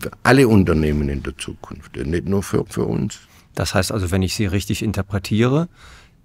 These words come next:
Speaker 2: die Digitalisierung bringt für unser Unternehmen vor allem Vorteile.
Speaker 1: Ja, im Grunde genommen ja. Es ist natürlich so, wenn Sie es richtig machen, bringt es sehr viele Vorteile. Und, äh,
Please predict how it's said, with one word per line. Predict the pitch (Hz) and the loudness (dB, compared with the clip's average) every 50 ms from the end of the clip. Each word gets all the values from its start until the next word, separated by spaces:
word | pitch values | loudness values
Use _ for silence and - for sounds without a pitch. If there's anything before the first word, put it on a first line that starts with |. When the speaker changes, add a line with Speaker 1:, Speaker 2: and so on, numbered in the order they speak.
| - | -2
Speaker 2:
die | - 98 | 0 2
Digitalisierung | - 101 95 87 90 - - 92 85 87 78 87 104 104 107 123 123 117 113 | 4 4 2 2 2 0 0 0 0 0 0 0 0 2 2 2 2 2 0
bringt | - 95 95 95 - | 2 2 2 2 0
für | - - 110 | -2 -4 -4
unser | - 110 98 95 101 - | -2 0 0 0 0 0
Unternehmen | 95 98 92 - 98 92 87 90 98 107 110 98 | 0 0 0 2 2 2 4 4 4 4 2 0
vor | - - - - - | -2 -6 -8 -4 -2
allem | 101 101 95 | -2 -2 -2
Vorteile. | - - 95 85 80 - - - 85 85 90 _ _ _ _ _ _ _ _ - | -2 -2 -2 -2 -2 -4 -6 -8 -8 -8 -10 _ _ _ _ _ _ _ _ -10
Speaker 1:
Ja, | 113 - 85 73 80 80 73 - - - | -4 -2 0 0 0 -2 -4 -8 -14 -8
im | 78 87 82 - | -6 -6 -4 0
Grunde | - 98 101 101 101 | 2 4 4 6 6
genommen | 98 98 92 87 87 | 4 4 4 4 2
ja. | 80 73 67 69 69 69 67 - - | 2 2 0 0 -2 -2 -4 -6 -8
Es | 65 67 85 | -8 -4 -2
ist | 92 87 76 | -2 0 2
natürlich | 95 87 85 85 80 | 0 2 2 0 0
so, | - - 92 92 | 2 0 2 2
wenn | 95 87 | 2 0
Sie | 80 87 | 0 -2
es | 80 - - | -2 -2 -2
richtig | 104 107 - - 113 95 | -2 -4 -2 -2 -2 0
machen, | 82 82 85 85 85 95 95 - - - - - - - - _ - | 0 0 0 0 0 -2 -2 -4 -10 -18 -18 -18 -20 -20 -16 _ 2
bringt | 92 95 95 92 | 2 4 4 2
es | 87 - | 0 2
sehr | - 87 80 | 2 0 0
viele | - - 82 73 80 | 0 -2 -4 -4 -4
Vorteile. | 73 - 76 73 78 - - 69 62 60 64 69 71 | -6 -4 -6 -6 -6 -4 -4 -4 -4 -2 -2 -4 -4
Und, | 69 76 78 69 - | -2 -4 -4 -4 -4
äh, | 71 80 82 78 | -2 -2 -2 -2